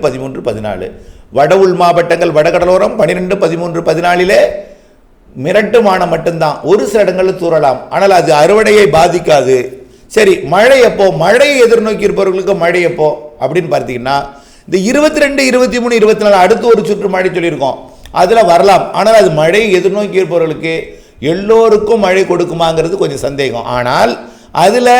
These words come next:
நனைக்கும் மழை, லேசான மழை என்பது கொஞ்சம் பரவலாக தெரிகிறது இப்பொழுது ஆய்வறிக்கையில. இருபத்திரெண்டு, இருபத்திமூணு, இருபத்தினாலு. ஆனால் அதையும் மழை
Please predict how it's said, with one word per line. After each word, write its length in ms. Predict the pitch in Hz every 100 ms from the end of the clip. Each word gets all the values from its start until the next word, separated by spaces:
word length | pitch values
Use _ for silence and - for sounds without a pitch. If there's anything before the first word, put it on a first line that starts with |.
| 247 - - - _ 160
நனைக்கும் 440 | 208 247 214 247
மழை, 180 | 226 214 196
லேசான 360 | 202 180 202 196
மழை 160 | 180 175
என்பது 200 | 165 - - 233
கொஞ்சம் 320 | 240 226 - -
பரவலாக 560 | - 226 277 285 262 254 -
தெரிகிறது 380 | 208 202 196 226 220
இப்பொழுது 300 | 175 202 180 160
ஆய்வறிக்கையில. 500 | 160 160 139 139 120 - - - 156
இருபத்திரெண்டு, 520 | 202 226 208 214 196 214
இருபத்திமூணு, 500 | 185 185 165 180 180 185
இருபத்தினாலு. 480 | 160 156 143 127 107 - - - -
ஆனால் 180 | 165 151 135
அதையும் 420 | 156 196 214 151 - - -
மழை 240 | 139 175